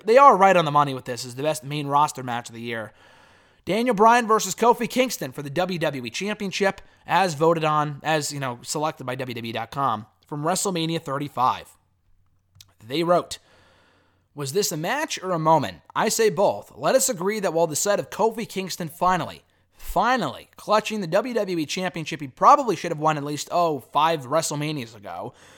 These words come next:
is the type of WrestleMania moment that will justly be a staple of promo video packages from now on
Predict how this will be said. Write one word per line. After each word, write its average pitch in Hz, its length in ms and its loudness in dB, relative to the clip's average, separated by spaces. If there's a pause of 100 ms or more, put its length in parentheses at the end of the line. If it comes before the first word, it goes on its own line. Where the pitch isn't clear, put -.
(560)
is 196 160 4
the 196 80 -2
type 220 280 2
of 170 80 -4
WrestleMania 185 680 0
moment 160 240 -2
that 143 140 -4
will 147 300 -2
justly 175 680 -4
be 185 140 -4
a 147 80 -4
staple 185 540 -2
of 127 200 -8
promo 226 360 2
video 170 240 -2
packages 143 520 -6
from 127 200 -10
now 165 220 0
on 110 360 -2